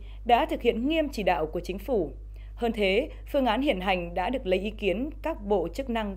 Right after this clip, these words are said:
tới hai lần. Thực hiện chỉ đạo của Thủ tướng Chính phủ, Bộ Công Thương thành lập đoàn liên ngành gồm các bộ Công Thương, Tài chính, Nông nghiệp và Phát triển Nông thôn và Ngân hàng Nhà nước Việt Nam,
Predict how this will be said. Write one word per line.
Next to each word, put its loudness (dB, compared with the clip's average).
tới 0
hai -4
lần. 0
Thực 2
hiện 2
chỉ -2
đạo 2
của 2
Thủ -4
tướng -2
Chính -6
phủ, -2
Bộ 4
Công 2
Thương -2
thành -2
lập -2
đoàn 0
liên 0
ngành -2
gồm -2
các -4
bộ 2
Công 0
Thương, 2
Tài 0
chính, 0
Nông 2
nghiệp 2
và -2
Phát -10
triển 0
Nông -4
thôn -2
và 0
Ngân 0
hàng -4
Nhà -4
nước -4
Việt -2
Nam, -2